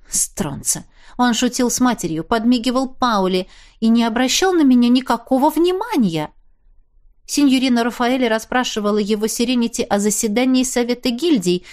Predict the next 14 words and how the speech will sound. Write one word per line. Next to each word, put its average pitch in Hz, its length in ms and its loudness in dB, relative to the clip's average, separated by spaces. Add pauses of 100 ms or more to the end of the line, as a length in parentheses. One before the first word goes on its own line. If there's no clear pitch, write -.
(120)
где 233 200 2
решался 233 480 -2
вопрос 220 420 -2
строительства 233 800 -4
нового 202 500 0
аквадоратского 214 840 -2
квартала 214 640 -2
на 247 140 0
насыпных 196 520 -2
островах 233 540 -2
в 208 60 -6
восточной 208 540 -2
части - 340 -4
города. 175 480 -2